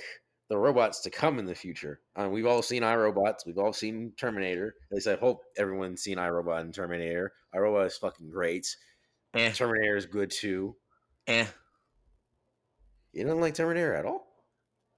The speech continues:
Speaker 2: I mean, it's enjoyable, but I can't say it's like, "Oh man, this is, like, one of the best movies out." I,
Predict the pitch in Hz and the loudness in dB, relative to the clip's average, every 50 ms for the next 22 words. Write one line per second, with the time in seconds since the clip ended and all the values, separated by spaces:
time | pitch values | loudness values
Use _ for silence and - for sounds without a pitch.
0 | _ - - 160 180 170 151 143 - - _ _ _ _ _ _ _ _ _ _ | _ 0 2 4 6 6 4 4 2 -4 _ _ _ _ _ _ _ _ _ _
1 | _ _ _ _ _ _ _ _ - - - - - 131 117 98 90 95 104 117 | _ _ _ _ _ _ _ _ -4 -4 -2 -2 0 0 0 0 -2 0 2 4
2 | 135 147 117 101 92 90 92 92 98 107 123 131 - _ _ _ _ _ _ 98 | 6 6 6 4 2 0 -2 -2 -2 -2 -4 -8 -12 _ _ _ _ _ _ 2
3 | 107 110 113 - 151 135 120 - - 131 120 113 104 107 104 - - 110 98 92 | 4 4 4 4 2 0 0 2 4 4 4 4 4 0 -2 0 0 2 2 2
4 | 90 - - - - - - _ _ _ _ _ _ _ - 123 117 107 104 98 | 0 -2 -6 -14 -16 -18 -20 _ _ _ _ _ _ _ 4 6 8 8 6 6
5 | 101 107 104 104 101 95 90 104 120 - 117 98 98 95 90 85 104 104 101 92 | 4 2 2 4 2 2 0 0 0 0 -2 0 0 0 0 0 0 -2 -2 -2
6 | 92 87 76 - - 120 110 104 - 107 107 98 92 90 90 95 95 95 95 80 | -2 -6 -4 0 0 2 2 0 -2 -4 -4 -4 -4 -2 -2 2 2 2 2 2
7 | 85 90 95 | 0 0 -2